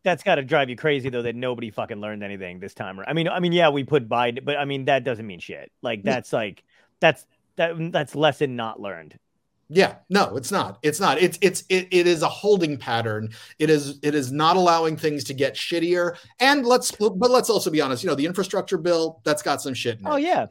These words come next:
Speaker 2: You know, the distribution of the vaccines, that would have never fucking happened under Trump. It would have
Speaker 1: Abs-,
Speaker 2: been, it would have
Speaker 1: absolutely.
Speaker 2: been, you know, which states,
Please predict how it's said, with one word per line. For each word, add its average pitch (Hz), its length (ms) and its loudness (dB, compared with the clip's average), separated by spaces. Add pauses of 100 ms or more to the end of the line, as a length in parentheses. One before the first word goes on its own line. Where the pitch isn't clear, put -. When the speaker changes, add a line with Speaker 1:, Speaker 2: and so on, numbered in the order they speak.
(140)
Speaker 2:
You 156 100 -4
know, 123 260 0
the 151 60 0
distribution 185 600 0
of 170 100 2
the 170 80 0
vaccines, 180 600 2
that 196 180 2
would 190 80 2
have 180 120 0
never 180 500 4
fucking 120 400 -4
happened 110 320 -4
under 104 220 -8
Trump. 101 380 -8
It 160 80 0
would 151 140 2
have 143 100 -2
Speaker 1:
Abs-, 147 140 6
Speaker 2:
been, 160 120 -4
it 185 40 4
would 180 140 4
have 156 60 0
Speaker 1:
absolutely. 160 160 4
Speaker 2:
been, 156 100 -2
you 156 60 0
know, 143 120 4
which 185 240 2
states, 170 380 -2